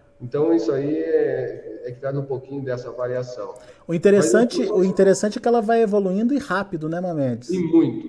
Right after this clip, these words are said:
Speaker 1: muito rápido. Você vê que no dia trinta e um ela já se forma, no dia primeiro ela já tá no centro do Brasil. E aí, vamos dizer assim,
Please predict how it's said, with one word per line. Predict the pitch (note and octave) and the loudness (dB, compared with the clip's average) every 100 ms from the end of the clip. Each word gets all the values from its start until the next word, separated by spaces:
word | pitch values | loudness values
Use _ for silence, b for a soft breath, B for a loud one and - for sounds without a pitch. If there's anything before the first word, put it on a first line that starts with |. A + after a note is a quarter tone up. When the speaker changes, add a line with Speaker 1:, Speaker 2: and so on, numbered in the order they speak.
| - | -6
Speaker 1:
muito | E3 G3 E3+ C3+ | -2 -2 -2 -4
rápido. | A#2 - C3 | -4 -6 -10
Você | C#3 C#3+ | -8 -8
vê | C3+ D#3+ | -6 -6
que | - D#3 | -4 -6
no | D3 | -8
dia | C3 C#3+ D#3+ D3+ | -10 -8 -6 -6
trinta | D#3+ E3+ F3 D#3 | -4 -4 -4 -6
e | C#3 D3+ | -6 -4
um | D3+ | -6
ela | C3+ | -6
já | C#3 C#3 | -6 -8
se | - | -12
forma, | - C#3+ D#3+ D#3+ D3+ | -10 -6 -4 -4 -6
no | C3+ - | -8 -10
dia | D3+ D#3 | -6 -6
primeiro | D#3 C#3+ C#3 C3+ D3+ D3 | -6 -10 -8 -6 -4 -2
ela | C3 B2 | -4 -6
já | B2+ A#2+ | -8 -10
tá | C3+ C#3+ C#3+ - - | -8 -6 -8 -10 -12
no | B2+ B2 | -12 -12
centro | B2 C#3 C#3+ B2+ | -12 -12 -14 -16
do | B2 | -20
Brasil. | A#2 A2 G#2+ C#3+ F3 - _ _ _ _ _ - | -14 -14 -14 -16 -16 -18 _ _ _ _ _ -14
E | C3+ D3+ | -6 -2
aí, | D3+ D3 D#3 E3 | -2 0 0 0
vamos | D3+ D#3 D3+ | -2 -8 -8
dizer | |
assim, | C#3 C#3 C3 A2 | -8 -8 -8 -8